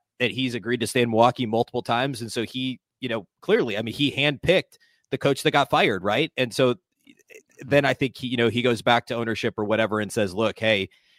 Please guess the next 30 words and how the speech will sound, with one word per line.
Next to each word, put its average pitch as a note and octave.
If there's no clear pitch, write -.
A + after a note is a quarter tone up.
um, G#2+
yeah, -
you A#2
guys D3
were A#2+
right. D3
Let's -
make A#2+
this -
change." B2
Um, B2
I, B2+
you D3
know, C#3+
I D3+
don't F#3
think E3
until D#3
the C#3
Wolves C3
make C3+
a A#2
serious C3+
run C3
at B2+
a A2+
championship B2+
and B2+
or B2+
have A#2